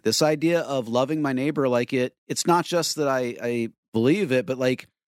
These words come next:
inside of me, it's like, "Yeah, man, that's, that's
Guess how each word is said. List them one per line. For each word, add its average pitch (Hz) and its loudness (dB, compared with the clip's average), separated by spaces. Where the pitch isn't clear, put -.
inside 170 4
of 156 -6
me, 120 -4
it's - -6
like, 135 0
"Yeah, 170 2
man, 110 -4
that's, - -4
that's - 0